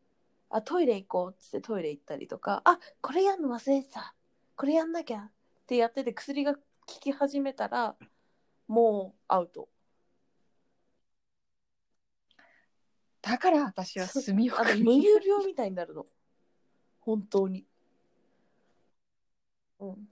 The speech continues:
Speaker 2: あのさ。
Speaker 1: だ-、意識はあるけど、
Speaker 2: やばいね。
Speaker 1: 寝てる状態だから、夢見てんのかな、これ、みたいな感じ。で、でも私は薬飲んでも、
Speaker 2: なんかさ。
Speaker 1: 毎日飲んでたから効かないのよ。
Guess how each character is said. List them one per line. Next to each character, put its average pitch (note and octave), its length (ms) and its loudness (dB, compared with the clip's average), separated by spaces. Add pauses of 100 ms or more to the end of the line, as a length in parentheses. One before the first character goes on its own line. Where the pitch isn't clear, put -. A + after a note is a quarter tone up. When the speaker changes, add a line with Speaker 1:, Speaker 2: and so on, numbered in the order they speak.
Speaker 2:
あ F3 120 -10
の F3 160 -8
さ。 F3+ 580 -4 (2250)
Speaker 1:
だ-、 A3 160 2
意 D#4+ 120 -2
識 - 260 -4
は A3+ 120 4
あ - 40 0
る E3+ 80 -6
け - 80 2
ど、 - 0 -
Speaker 2:
や D#4 60 6
ば A3+ 60 4
い - 20 2
ね。 F#3+ 80 4
Speaker 1:
寝 G3+ 60 2
て C4 100 0
る B3+ 100 0
状 B3+ 220 0
態 B3 160 0
だ A#3 100 -4
か G3+ 80 0
ら、 F#3 60 2
夢 G#3 280 2
見 G4 160 0
て A#3 120 6
ん G3+ 60 2
の F3+ 100 -4
か F#3 100 -4
な、 G#3 120 -4
こ F#3+ 120 -4
れ、 F#3+ 120 -2
み F3 100 -12
た D#3 100 -12
い C3+ 60 -14
な C3 80 -20
感 D3 160 -12
じ。 E3 200 -14 (1160)
で、 C4+ 160 0 (200)
で D#4+ 80 2
も D4 60 8
私 F4+ 260 0
は F4 120 -4 (340)
薬 G4 360 0
飲 F#4+ 180 2
ん C#4+ 80 0
で G3 80 2
も、 G#3 160 0
Speaker 2:
な F#3+ 60 2
ん - 20 -2
か F3+ 60 -8
さ。 - 100 -20
Speaker 1:
毎 E4 240 0
日 A3 200 0
飲 G3 140 -2
ん F#3+ 60 -6
で F3+ 80 -8
た F3+ 80 0
か - 100 -4
ら D3+ 80 -2
効 - 160 -14
か - 140 -2
な G#4+ 140 2
い B3 60 4
の F3 60 -2
よ。 - 160 -12